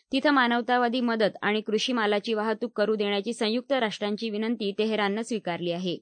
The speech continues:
संयुक्त राष्ट्रांमध्ये इराणचे राजदूत अली बहरेनी यांनी ही माहिती दिली. इराणच्या अणुऊर्जा प्रकल्पांवर हल्ले होत असतानाही ही विनंती मान्य केल्याचं त्यांनी सांगितलं. दरम्यान भारताची दोन तेलवाहू जहाजं आज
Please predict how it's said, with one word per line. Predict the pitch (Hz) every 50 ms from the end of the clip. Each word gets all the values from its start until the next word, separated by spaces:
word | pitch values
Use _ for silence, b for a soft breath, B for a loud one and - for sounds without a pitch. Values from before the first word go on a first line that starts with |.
| _ b b b b b b b b b b
संयुक्त | - 262 262 269 277 269 -
राष्ट्रांमध्ये | 285 269 262 240 - 262 254 262 262 254 240 285 294
इराणचे | 269 247 233 226 220 220 - 233 233
राजदूत | 226 214 214 220 240 220 247 233 -
अली | - 208 214 214 233 226
बहरेनी | 214 202 214 220 220 226 233 240 254 254 185 - 175
यांनी | 202 208 208 220 226
ही | 240 254
माहिती | 247 208 190 170 - 180 175
दिली. | 165 175 170 175 147 - _ b b b b b b
इराणच्या | - 240 247 247 240 254 247 294 277 269
अणुऊर्जा | 247 240 269 269 262 247 226 262
प्रकल्पांवर | 247 226 233 226 233 226 233 - 226 220 226 226 240 247
हल्ले | 269 247 233 214 214 220 226 226
होत | 240 226 220 220 175
असतानाही | 190 196 - - 214 214 226 226 247 233 185 147 - B B B B B B
ही | 254 269
विनंती | 254 254 254 247 247 226 277 277
मान्य | 269 226 202 208 208 208
केल्याचं | 202 233 233 240 233 233 247 247
त्यांनी | 247 240 214 190 185 185
सांगितलं. | 185 185 170 175 175 165 - 185 180 156 - _ b b b b b b b b
दरम्यान | 208 233 254 269 277 277 294
भारताची | 285 262 247 233 233 240 247 254 - 277
दोन | 240 240 240 247 254 240
तेलवाहू | 247 240 233 233 233 240 254
जहाजं | 220 202 220 214 220 233 233 220 202 170 - -
आज | - 196 208 208 196